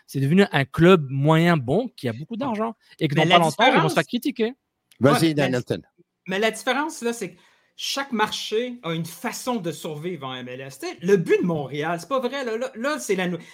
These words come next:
Speaker 2: à chaque année, il y a quelque chose de nouveau qui apparaît un peu no-,
Speaker 3: Vas-y,
Speaker 2: out of
Speaker 3: vas-y.
Speaker 2: nowhere,
Speaker 3: C'est quoi
Speaker 2: ça
Speaker 3: le but,
Speaker 2: m'énerve.
Speaker 3: Nelson ? C'est quoi le
Speaker 2: Là,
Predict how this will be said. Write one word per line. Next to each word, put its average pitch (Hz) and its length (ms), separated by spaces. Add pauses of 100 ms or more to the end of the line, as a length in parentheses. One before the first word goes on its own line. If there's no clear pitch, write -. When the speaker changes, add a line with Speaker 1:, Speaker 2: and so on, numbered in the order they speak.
Speaker 2:
à 208 60
chaque 285 240
année, 220 180
il 240 40
y 208 40
a 170 40
quelque 170 140
chose 190 200
de 165 80
nouveau 151 260
qui 170 140
apparaît 131 420
un 135 140
peu 160 140
no-, 160 100 (140)
Speaker 3:
Vas-y, 117 240
Speaker 2:
out - 60
of 170 60
Speaker 3:
vas-y. - 200
Speaker 2:
nowhere, 170 220
Speaker 3:
C'est 175 100
quoi 233 160
Speaker 2:
ça 202 100
Speaker 3:
le 127 60
but, 160 80
Speaker 2:
m'énerve. 139 300
Speaker 3:
Nelson ? 123 180
C'est 185 100
quoi 254 160
le 214 120
Speaker 2:
Là, 302 220